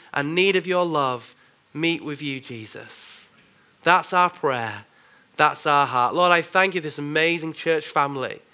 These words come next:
that's been such a place of confidence and courage for me over twenty years. And I pray for anybody here today who's feeling lonely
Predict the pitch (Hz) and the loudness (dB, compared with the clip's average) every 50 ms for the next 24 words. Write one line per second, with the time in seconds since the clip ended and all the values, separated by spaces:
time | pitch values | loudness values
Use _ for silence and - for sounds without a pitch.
0 | _ _ _ _ - - _ _ _ _ _ _ _ - - 160 - 170 165 156 | _ _ _ _ -20 -20 _ _ _ _ _ _ _ -6 -6 -4 -2 -2 -2 -2
1 | - - - 196 196 - - 185 - - 185 190 185 180 175 - 147 - - - | -4 -2 0 2 0 2 -2 -6 -4 0 2 4 4 2 0 -2 -8 -10 -4 0
2 | 180 180 185 180 175 175 170 156 143 - 139 135 - - 175 175 170 170 165 - | 2 2 2 2 0 -2 -4 -4 -4 -8 -10 -10 -4 0 0 0 0 -2 -4 -6
3 | - 160 156 160 156 151 135 123 123 120 - - - 147 156 156 147 147 143 131 | -8 -4 -2 0 0 0 -2 -4 -6 -10 -8 -6 -4 -4 -2 -4 -4 -2 -2 -2
4 | 123 117 123 - - - - - _ _ _ _ _ _ _ _ _ _ _ _ | -2 -4 -8 -10 -16 -18 -20 -20 _ _ _ _ _ _ _ _ _ _ _ _
5 | _ - 147 175 170 - - 202 208 214 214 208 - 208 208 214 196 208 214 202 | _ 0 2 2 2 2 2 4 6 6 6 4 2 2 2 4 4 2 2 2
6 | 156 202 208 202 196 202 208 196 170 170 147 139 131 120 120 131 123 - - - | 2 4 4 4 4 2 -2 0 2 4 4 4 2 0 -2 -6 -10 -10 -8 -4
7 | 170 165 170 170 170 170 170 156 143 135 131 127 123 113 110 107 104 107 | -2 -2 0 0 0 0 0 0 0 0 0 -2 -4 -6 -8 -8 -8 -10